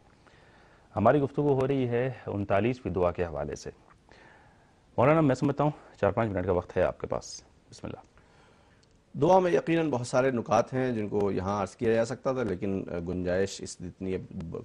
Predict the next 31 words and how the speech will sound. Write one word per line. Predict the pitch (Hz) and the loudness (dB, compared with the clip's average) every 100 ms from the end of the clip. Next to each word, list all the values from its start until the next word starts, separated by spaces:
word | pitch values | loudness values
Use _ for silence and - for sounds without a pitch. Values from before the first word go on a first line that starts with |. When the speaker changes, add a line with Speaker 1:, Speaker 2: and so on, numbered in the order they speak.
| _ | _
Speaker 2:
پروگرام | 82 85 85 95 | -6 -2 -2 -2
میں | |
نہیں | 98 151 151 | -4 -4 -4
ہے | |
کہ | 139 | -4
سب | - 113 | -6 -6
کو | - 113 110 - | -2 -2 -2 -8
یہاں | - 92 92 95 | -10 -8 -6 -6
بیان | 95 90 92 107 | -4 -4 -2 -2
کیا | 107 | 0
جائے۔ | 110 | 0
اپنے | 120 120 | 0 -2
ناظرین | 113 110 123 | 0 0 0
کے | 131 | -2
سامنے | 135 139 160 | -4 -4 -2
میں | 139 123 117 | -2 0 -2
جن | 110 113 113 | -2 -2 -2
کو | 113 - | -4 -4
اہم | 107 135 | -4 -4
سمجھ | 131 104 101 | -2 -2 0
رہا | 101 | 0
ہوں | 104 131 - | 0 -2 -4
تو | 110 | -4
میں | 98 | -4
عرض | - 90 90 | -4 -4 -6
کرنے | 101 92 87 | -4 -4 -4
کی | 76 | -6
کوشش | 92 92 110 | -6 -6 -4
کر | 120 | -4
رہا | 107 | 0
ہوں۔ | 113 | 0